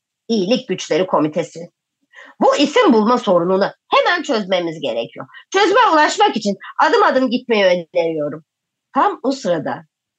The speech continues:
Becik'in burnu fena halde kaşınmaya başladı.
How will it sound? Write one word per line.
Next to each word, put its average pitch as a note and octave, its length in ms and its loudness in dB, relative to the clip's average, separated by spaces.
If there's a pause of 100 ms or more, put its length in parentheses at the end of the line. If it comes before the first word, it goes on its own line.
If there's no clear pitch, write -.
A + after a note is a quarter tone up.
Becik'in F#3+ 560 0
burnu D#3 240 -6
fena E3 440 -2
halde F#3 280 0 (100)
kaşınmaya C3 560 -6
başladı. - 460 -10